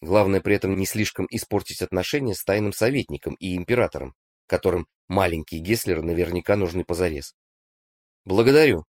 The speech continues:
я это обязательно учту. Так учту, что и сами не рады будете. Есть еще несколько моментов. Касательно поместья, я предлагаю пока повременить.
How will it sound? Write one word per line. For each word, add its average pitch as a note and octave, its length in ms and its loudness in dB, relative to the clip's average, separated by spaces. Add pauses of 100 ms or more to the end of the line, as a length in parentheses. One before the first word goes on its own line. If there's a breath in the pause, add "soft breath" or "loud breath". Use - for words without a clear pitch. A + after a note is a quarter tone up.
(180)
я A#2+ 280 4
это A2 300 2
обязательно A2 680 2
учту. A2 460 -6 (580)
Так B2+ 240 2
учту, C3+ 340 -6
что - 200 -4
и F#2+ 60 -2
сами D#2 280 -4
не D#2 120 -6
рады C#2+ 240 -6
будете. C#2+ 420 -12 (680)
Есть C#3 320 2
еще - 240 2
несколько G#2 440 2
моментов. A#2 640 2 (460)
Касательно C#3 540 4
поместья, D3+ 520 2
я G#2+ 200 4
предлагаю A#2+ 480 4
пока A2+ 260 2
повременить. G2 640 2